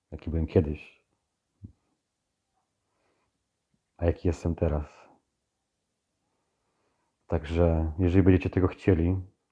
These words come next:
to będzie to działało. To będzie tak działało, że się za głowę złapiecie, że to jest niemożliwe, że tak to działa. <clears throat>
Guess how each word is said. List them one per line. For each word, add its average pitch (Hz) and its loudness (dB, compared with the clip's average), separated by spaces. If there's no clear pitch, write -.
to - -14
będzie 90 4
to 80 -2
działało. 80 -2
To - -8
będzie 85 0
tak 107 8
działało, 95 6
że 90 -4
się - -12
za 85 0
głowę 87 8
złapiecie, 87 -2
że 95 2
to - 2
jest 90 2
niemożliwe, 90 4
że 76 -2
tak - -2
to 85 -6
działa. 78 -4
<clears throat> 160 2